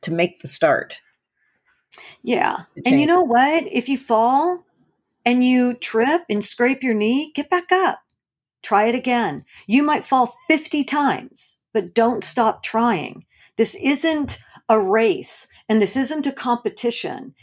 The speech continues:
Speaker 2: but it is your life. And so as long as you can say that you're truly trying and you're truly making the effort, and you're gonna feel down and you're gonna feel beaten up, but you have to pick yourself back up.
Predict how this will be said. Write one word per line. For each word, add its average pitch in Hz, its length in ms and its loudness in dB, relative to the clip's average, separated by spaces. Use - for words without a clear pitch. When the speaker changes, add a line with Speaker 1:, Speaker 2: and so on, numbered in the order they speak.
Speaker 2:
but 233 120 4
it 233 120 2
is 285 280 -2
your 202 140 2
life. - 680 -2
And 220 160 2
so 220 220 2
as 196 140 2
long 254 260 2
as 269 100 -2
you 262 120 0
can 233 160 -2
say 214 280 0
that 180 160 0
you're 180 140 2
truly 285 540 -2
trying 185 400 -2
and 160 100 -4
you're 165 100 -2
truly 208 420 2
making 185 360 0
the 165 220 0
effort, - 460 -2
and 196 140 4
you're 240 100 4
gonna 339 160 2
feel 185 320 0
down 151 360 0
and 160 100 -2
you're 185 120 4
gonna 247 160 2
feel 180 300 0
beaten 151 360 -6
up, 147 240 -2
but 170 160 -4
you 185 80 2
have 202 120 -2
to 180 80 -6
pick - 280 -6
yourself 170 440 -4
back 147 280 -2
up. 156 280 -4